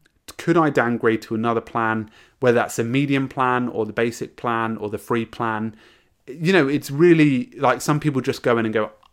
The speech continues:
"I'm gonna get the top plan because, um, it gives you most access to stuff." But if you're not using it, I don't recommend it at all. Um, I previously was paying for Medium as well. Um, I stopped re-, reading as much Medium as I used to, so I paused that one.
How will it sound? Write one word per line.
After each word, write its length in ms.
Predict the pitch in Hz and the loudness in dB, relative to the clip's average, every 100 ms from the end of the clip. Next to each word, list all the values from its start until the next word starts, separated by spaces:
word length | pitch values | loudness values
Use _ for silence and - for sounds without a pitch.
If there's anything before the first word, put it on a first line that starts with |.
| _ | _
"I'm 200 | 160 185 | 0 4
gonna 140 | 165 | 4
get 200 | 139 131 | 4 0
the 140 | 131 120 - | -2 -6 -10
top 340 | - - - - | -8 -4 -4 -2
plan 380 | 170 147 110 104 | -2 0 0 -4
because, 500 | - 113 110 107 - - _ _ - | -2 2 2 0 -10 -20 _ _ -6
um, 340 | 110 107 107 | -2 -2 -2
it 100 | 127 | -2
gives 220 | 127 123 123 | 0 0 2
you 80 | |
most 260 | 123 120 123 | 2 2 0
access 400 | 117 - 113 - | -6 -8 -14 -12
to 80 | 113 | -10
stuff." 400 | - 113 107 - | -2 -2 -2 -2
But 300 | 107 - _ 131 | -4 -4 _ -10
if 120 | - | -2
you're 120 | 170 | -2
not 100 | 151 | 0
using 320 | 151 147 127 | 2 2 0
it, 240 | 123 - _ - | -4 -6 _ -10
I 120 | 117 | -4
don't 260 | 120 117 | 0 0
recommend 420 | 110 110 110 107 104 | 0 -4 -4 -6 -8
it 160 | 101 | -12
at 140 | 101 104 | -12 -10
all. 220 | 101 98 _ _ - _ _ | -10 -12 _ _ -20 _ _
Um, 300 | 127 123 127 127 | 2 2 0 -2
I 120 | 139 | -2
previously 340 | 208 214 226 | 0 -2 0
was 140 | 190 - | -2 -2
paying 200 | 190 170 | -4 -2
for 120 | 151 | 0
Medium 360 | 156 175 131 | 0 0 0
as 140 | 104 98 | -2 -2
well. 360 | 127 101 101 - | 0 0 -2 -4
Um, 320 | 117 110 110 | -2 -2 -4
I 60 | 117 | -8
stopped 340 | - 165 165 117 | -2 -2 -2 -10
re-, 280 | 113 117 120 | -8 -8 -4
reading 480 | 123 151 151 143 120 | 0 4 4 2 0
as 160 | 113 | -4
much 280 | 120 123 - | -4 -6 -6
Medium 300 | 123 120 120 | -4 -2 -2
as 80 | 113 | -2
I 120 | 104 | -4
used 460 | 104 104 156 - - | -4 -4 -4 -4 -4
to, 180 | 233 240 - _ _ - | -4 -4 -12 _ _ 2
so 160 | 143 | 4
I 40 | 139 | 6
paused 360 | 185 262 - | 4 2 2
that 160 | - - | -2 -6
one. 240 | - - | -8 -10